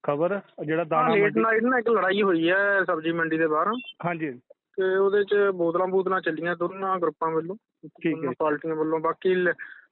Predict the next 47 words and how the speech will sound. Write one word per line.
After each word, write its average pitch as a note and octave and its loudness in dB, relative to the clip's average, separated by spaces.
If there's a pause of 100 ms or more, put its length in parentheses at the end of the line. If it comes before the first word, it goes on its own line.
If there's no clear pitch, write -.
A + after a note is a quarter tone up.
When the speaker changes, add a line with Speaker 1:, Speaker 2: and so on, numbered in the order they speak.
(100)
Speaker 2:
ਗੋਲੀਆਂ F#3+ 2
ਵਾਲੀ G3 2
ਗੱਲ F3+ 2
ਵੈਰੀਫਾਈ C#3+ 0
ਕਰਦੇ C3+ -2
ਪਏ। C#3 -2 (160)
Speaker 1:
ਸਰ, - -8
ਪਛਾਣ G3 -2
ਹੈ B3 -2
ਜੀ B3+ -4
ਕਿਹੜੇ A3+ -2
ਗਰੁੱਪ G3+ -2
ਸੀਗੇ, F#3+ -2
ਆਪਸ F3+ -2
ਚ F3 -2
ਲੋਕਲ E3+ -4
ਹੀ A3 -8
ਸੀਗੇ G3 0
ਉੱਧਰ? D#3+ 0
Speaker 2:
ਹਾਂ, A#3 0
ਇਹੀ A3+ 2
ਆ A#3 2
ਲੋਕਲ, A3+ 0
ਆਹ G#3 0
ਦਰੇਸੀ F#3+ 0
ਦਰੂਸੀ G3 -2
ਦੇ F#3 0
ਨੇ, F#3 -2 (320)
ਇੱਕ E3 -8
ਨਰੇਸ਼ D#3+ -2
ਹੈ, E3+ -2 (400)
Speaker 1:
ਤੇ E3 0
Speaker 2:
ਨਰੇਸ਼ D#3+ 0
ਦਾ E3+ -2
ਗਰੁੱਪ E3+ -2
ਹੈ, E3+ 0
ਇੱਕ E3+ -2
ਨਨੌਨੀ E3+ -4
ਗਰੁੱਪ D#3 -2
ਹੈ, E3+ -10 (360)
Speaker 1:
ਹਾਂਜੀ, D#3 0
Speaker 2:
ਇਹ D#3 -2
ਬੋਲ C#3+ 0
ਦੇ। D3 -6 (440)
Speaker 1:
ਕਿਸੇ G3+ 0
ਨੂੰ A3 -2
ਕੁਛ G#3 -4